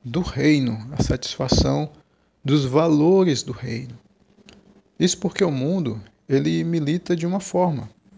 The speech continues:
né? Pra você, o mundo, ele inspira as pessoas negativamente a mentirem, a roubarem, a fazerem coisas que desagradam ao Senhor, pra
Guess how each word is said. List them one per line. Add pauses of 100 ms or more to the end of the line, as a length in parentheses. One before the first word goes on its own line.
né? (420)
Pra
você, (800)
o
mundo,
ele (1400)
inspira
as
pessoas
negativamente
a
mentirem,
a
roubarem,
a
fazerem
coisas (500)
que
desagradam
ao
Senhor, (2000)
pra